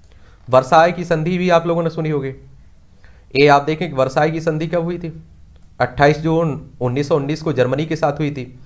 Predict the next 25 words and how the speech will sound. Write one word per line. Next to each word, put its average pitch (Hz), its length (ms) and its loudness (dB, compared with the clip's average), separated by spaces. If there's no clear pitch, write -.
संधि 147 320 2
के 175 120 -2
तहत 175 220 2
जर्मनी 156 380 0
की 180 140 -6
सेना 156 520 0
एक 143 140 2
लाख 151 300 4
तक 156 120 -2
सीमित 151 300 -4
कर 151 100 0
दी 139 160 -4
गई 135 140 -2
थी, 127 340 -12
उससे 139 360 -2
वायुसेना 143 540 2
और 127 340 2
पनडुब्बियों 135 520 -2
रखने 143 260 -2
के 143 120 -4
अधिकार 143 280 0
छीन 143 200 -6
लिए 139 140 -2
गए 131 120 2
थे। 127 160 -6